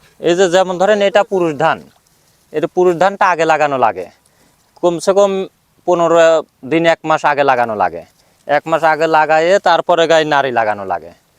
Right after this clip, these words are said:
নাড়ি লাগানোর পরে যখন পুরুষও বের হয়ে যায়, নারীও বের হয়ে যায়, তখন হচ্ছে এই পুরুষে দড়ি টানলে পরে এই দড়ির, এর মধ্যে রেণু থাকে, এই রেণুগুলা দড়ি টানার কারণে মহিলার উপরে পড়ে। মহিলার উপর পড়ার কারণে পরাগান হয়ে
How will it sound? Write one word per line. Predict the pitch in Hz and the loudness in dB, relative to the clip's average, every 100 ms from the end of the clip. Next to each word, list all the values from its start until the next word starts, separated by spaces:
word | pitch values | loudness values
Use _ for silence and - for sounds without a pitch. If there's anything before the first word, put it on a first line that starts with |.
| _ _ _ | _ _ _
নাড়ি | 123 143 156 | -4 -2 0
লাগানোর | 156 156 160 160 | 0 0 0 0
পরে | 170 170 175 165 | 0 0 2 0
যখন | 160 175 165 - | -2 -4 -4 -2
পুরুষও | 170 165 - 170 | 0 0 -2 0
বের | 180 170 | 2 2
হয়ে | 170 170 | 2 2
যায়, | 165 156 | 2 2
নারীও | 151 160 175 | 0 0 2
বের | 165 147 | 2 2
হয়ে | 151 151 | 2 2
যায়, | 147 143 139 | 2 2 0
তখন | 147 135 147 | -2 -2 -2
হচ্ছে | 147 - 156 | -2 -2 0
এই | 151 143 - - - - | 0 -2 -12 -16 -16 -8
পুরুষে | 143 147 139 175 175 143 | -4 -2 0 -2 0 0
দড়ি | 143 135 | 2 2
টানলে | 143 143 143 | 0 0 0
পরে | 147 147 190 226 - _ 127 | 0 0 0 -2 -14 _ -2
এই | 139 123 | -2 0
দড়ির, | 127 131 135 - _ _ | -2 -2 -4 -8 _ _
এর | 147 143 | -2 0
মধ্যে | 147 147 | 0 0
রেণু | 139 139 139 | 0 -2 -4
থাকে, | 127 165 185 180 | -4 -4 0 0
এই | 160 135 | 0 0
রেণুগুলা | 139 139 139 160 | 0 0 0 0
দড়ি | 139 139 139 | 0 0 0
টানার | 139 139 135 | 0 0 2
কারণে | 139 143 156 180 | 2 2 0 -2
মহিলার | 160 127 131 143 151 143 | -4 -6 -4 0 0 0
উপরে | 135 139 127 | -2 -2 -2
পড়ে। | 113 95 - - - - - | -2 -4 -8 -14 -14 -14 -6
মহিলার | 127 147 160 | -2 0 0
উপর | 160 170 | 0 -2
পড়ার | 165 165 156 | 0 0 2
কারণে | 160 156 160 185 | 2 0 0 -2
পরাগান | 180 160 151 147 147 | 0 2 2 0 -2
হয়ে | 160 190 | 0 2